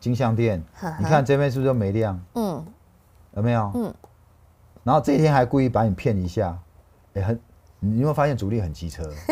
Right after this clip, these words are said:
Speaker 2: <laughs>
Speaker 1: 有没有？
Speaker 2: 嗯。
Speaker 1: 再给你杀一下，
Speaker 2: 嗯。
Speaker 1: 有没有？
Speaker 2: 嗯。
Speaker 1: 你看这个，就是把你量都杀出来啊。
Speaker 2: 嗯。
Speaker 1: 很，很多人看到又，又一个长黑，又一个大量，
Speaker 2: 嗯。
Speaker 1: 有没有？
Speaker 2: 嗯。
Speaker 1: 隔天就杀，我想你杀完他就拉了。
Speaker 2: 嗯。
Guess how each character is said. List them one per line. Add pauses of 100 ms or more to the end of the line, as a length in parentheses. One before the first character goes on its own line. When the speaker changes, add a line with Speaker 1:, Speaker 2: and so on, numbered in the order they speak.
(100)
Speaker 2:
<laughs>
Speaker 1:
有
没
有？
Speaker 2:
嗯。
Speaker 1:
再
给
你
杀
一
下， (140)
Speaker 2:
嗯。
Speaker 1:
有
没
有？
Speaker 2:
嗯。
Speaker 1:
你
看
这
个，
就
是
把
你 (100)
量
都
杀
出
来
啊。
Speaker 2:
嗯。 (220)
Speaker 1:
很，
很
多
人
看
到 (100)
又，
又
一
个
长
黑，
又
一
个
大
量，
Speaker 2:
嗯。 (280)
Speaker 1:
有
没
有？
Speaker 2:
嗯。 (160)
Speaker 1:
隔
天
就
杀，
我
想
你
杀
完
他
就
拉
了。 (120)
Speaker 2:
嗯。